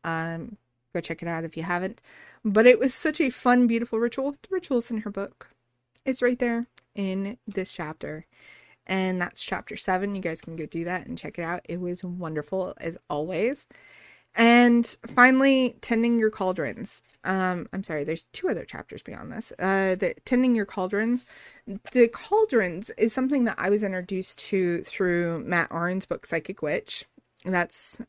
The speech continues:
and I believe it was also in Storm Fairy Wolf's, uh, book, The Forbidden Mysteries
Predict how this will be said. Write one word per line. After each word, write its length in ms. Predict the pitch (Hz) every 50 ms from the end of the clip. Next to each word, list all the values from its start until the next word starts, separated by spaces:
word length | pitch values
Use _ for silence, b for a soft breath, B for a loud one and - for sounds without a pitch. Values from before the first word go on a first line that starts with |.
| _
and 340 | - - 175 175 175 175 165 -
I 80 | 170 175
believe 260 | - 190 240 294 285
it 80 | 262 202
was 160 | 185 185 -
also 300 | 180 185 - - 185 170
in 420 | - - 170 170 170 165 165 165
Storm 320 | 165 - - 190 175 170 165
Fairy 280 | - 208 226 320 339 240
Wolf's, 580 | 180 - 135 113 - - - - - - - - _ _
uh, 320 | - 180 165 156 156 160 165
book, 640 | 180 - - 165 156 156 - _ - - - - b b b b b b b b b b b b b b b b b b _ _
The 400 | 190 180 - 190 190 185 185 180
Forbidden 400 | 175 - 190 185 196 190 190 185
Mysteries 680 | 175 165 - - 180 175 165 165 165 160 160 - -